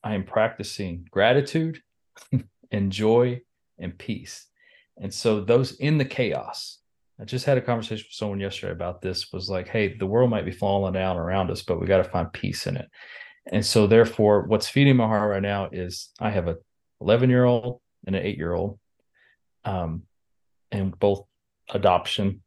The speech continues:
So we, we have a family through adoption and our marriage. So, and me and Matab's marriage. And what feeds my heart right now is me and my wife's marriage,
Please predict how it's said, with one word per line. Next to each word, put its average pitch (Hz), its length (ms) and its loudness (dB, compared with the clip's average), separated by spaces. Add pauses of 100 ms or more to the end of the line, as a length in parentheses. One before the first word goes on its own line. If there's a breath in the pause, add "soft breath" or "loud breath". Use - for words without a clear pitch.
So - 180 -4
we, 95 300 0
we 101 140 -4
have 92 120 0
a 92 60 -8
family 95 300 -2
through 92 160 -2
adoption 92 520 2 (460 soft breath)
and 95 400 0 (100)
our 95 180 2
marriage. 92 580 -2 (100)
So, 92 320 0 (260)
and 95 100 -2
me 95 100 2
and 90 100 -2
Matab's 87 320 -2
marriage. - 400 -6 (400 loud breath)
And 110 80 6
what 101 100 2
feeds - 240 4
my 113 80 8
heart 110 180 8
right 92 120 6
now 98 300 4
is - 380 -2 (300)
me 107 140 2
and 110 80 6
my 113 60 6
wife's 110 260 4
marriage, 95 480 -2